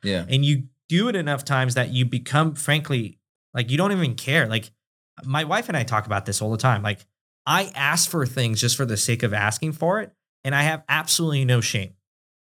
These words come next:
Speaker 2: And it's because I've, I've been so used to hearing no, no, no, no.
Speaker 1: What's a good example? What is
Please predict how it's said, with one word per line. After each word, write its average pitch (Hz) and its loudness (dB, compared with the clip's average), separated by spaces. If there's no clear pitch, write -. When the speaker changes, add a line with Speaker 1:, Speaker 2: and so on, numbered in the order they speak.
Speaker 2:
And 135 0
it's 139 0
because 160 0
I've, 143 -4
I've 127 0
been 127 2
so 143 0
used 135 0
to 107 0
hearing 117 -2
no, 117 2
no, 110 0
no, 104 0
no. 110 2
Speaker 1:
What's 117 2
a 104 -6
good 123 0
example? 101 -2
What 98 -8
is - -10